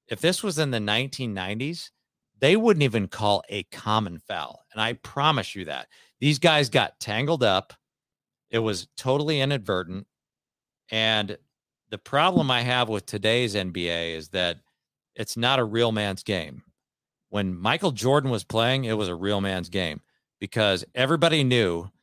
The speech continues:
when Michael Jordan was on the floor, he was gonna score thirty points.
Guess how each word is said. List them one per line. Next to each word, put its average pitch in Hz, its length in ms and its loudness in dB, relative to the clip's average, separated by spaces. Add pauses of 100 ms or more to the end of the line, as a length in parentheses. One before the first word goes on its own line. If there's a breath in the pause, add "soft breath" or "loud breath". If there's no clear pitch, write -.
(400)
when 101 140 -4
Michael 123 300 0
Jordan 127 480 0
was 104 160 -4
on 110 140 2
the 98 80 -2
floor, 117 360 -2
he 120 120 0
was 98 140 -4
gonna 95 180 -2
score 95 300 -2
thirty 87 300 -2
points. - 580 -10